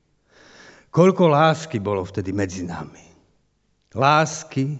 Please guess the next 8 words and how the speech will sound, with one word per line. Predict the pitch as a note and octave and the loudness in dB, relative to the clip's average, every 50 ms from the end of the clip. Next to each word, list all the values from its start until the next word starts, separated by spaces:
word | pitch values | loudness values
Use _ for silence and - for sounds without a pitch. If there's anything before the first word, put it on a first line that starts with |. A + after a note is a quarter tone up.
| - - - - | -14 -14 -8 -6
po | C3+ B2 | -6 -6
ktorej, | - - C#3+ A#2+ C3 B2+ G#2 F#2 E2 - - - _ - | -4 -4 -4 -2 -2 -4 -6 -8 -12 -16 -20 -20 _ -12
ako | G#2+ F#2 - | -10 -8 -6
vidíte, | A2 G2+ A2 G#2 G2+ G#2+ G#2 - G2+ E2+ D#2 D#2 - _ _ _ _ - | -4 -4 -4 -4 -4 -6 -6 -8 -10 -10 -12 -16 -20 _ _ _ _ -8
dnes | - A#2+ C3 C#3+ C#3 A2 G#2+ A2+ | -4 0 0 0 0 -2 -4 -4
niet | A#2 A#2+ B2 B2 B2 A#2 | -4 -2 -2 -2 -2 -4
ani | B2+ A2 A2 G#2 F#2+ | -4 -4 -4 -4 -6
stopy. | F#2+ - - - E2 D2 - - - - - | -8 -10 -12 -12 -12 -12 -14 -18 -20 -20 -20